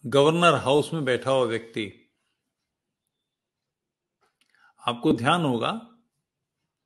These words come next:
भोपाल के एक साहब थे जो उत्तराखंड के राज्यपाल बने,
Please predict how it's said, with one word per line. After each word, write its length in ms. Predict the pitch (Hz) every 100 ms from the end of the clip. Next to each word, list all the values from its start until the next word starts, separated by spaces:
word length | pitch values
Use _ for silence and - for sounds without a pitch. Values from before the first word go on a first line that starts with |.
| _ _ _ _ _ _ _ _ -
भोपाल 560 | 131 104 120 135 143 147
के 120 | 151
एक 100 | 151
साहब 400 | - 117 139 143 -
थे 100 | 139 214 175 107 113
जो 240 | 120 139
उत्तराखंड 800 | 143 - 143 139 135 123 135 135
के 280 | 135 131 135
राज्यपाल 560 | 127 117 113 110 120 113
बने, 300 | 123 117